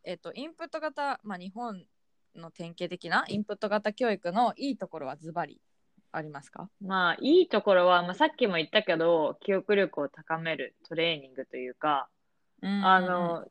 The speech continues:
Speaker 2: 短時間でたくさんのことは、まあ、覚えられるようにはなるかな。
Speaker 1: あー。
Speaker 2: うん。なんだろう。例えば、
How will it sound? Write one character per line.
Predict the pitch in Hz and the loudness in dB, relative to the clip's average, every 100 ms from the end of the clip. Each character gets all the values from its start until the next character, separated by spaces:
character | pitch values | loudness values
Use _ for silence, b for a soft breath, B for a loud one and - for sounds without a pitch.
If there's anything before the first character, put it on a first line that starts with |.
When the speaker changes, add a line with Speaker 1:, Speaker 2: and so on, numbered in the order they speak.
| - | -4
Speaker 2:
短 | 247 320 349 | 4 4 4
時 | 359 | 0
間 | 311 285 277 | 0 0 0
で | 330 302 | 2 0
た | 208 196 | 0 -8
く | - | -2
さ | 240 | 0
ん | 214 | 0
の | 196 | -2
こ | 175 | -4
と | 160 | -2
は、 | 156 160 147 - | 0 2 2 0
ま | 196 185 | -2 -2
あ、 | |
覚 | 165 226 233 | 0 0 2
え | |
ら | 247 | 2
れ | 247 | 2
る | 208 | 2
よ | 170 | 2
う | 139 | -2
に | 127 | -8
は | 123 110 _ _ _ _ - | -12 -14 _ _ _ _ -4
な | 165 | -2
る | 156 | -2
か | 135 | -4
な。 | 123 127 _ _ _ _ _ 175 | -6 -14 _ _ _ _ _ -2
Speaker 1:
あ | 165 160 160 156 151 147 147 156 165 - | 0 0 -2 -6 -8 -10 -12 -16 -16 -8
ー。 | |
Speaker 2:
う | 156 160 151 143 147 | -6 -4 -6 -10 -14
ん。 | - - _ - | -18 -20 _ -14
な | - 170 165 | -8 -6 -6
ん | 156 | -8
だ | 135 | -6
ろ | 131 - - | -8 -10 -10
う。 | 175 - 196 | -10 -4 0
例 | 185 160 | 0 0
え | |
ば、 | 143 143 139 139 - | -2 -2 -2 -4 -8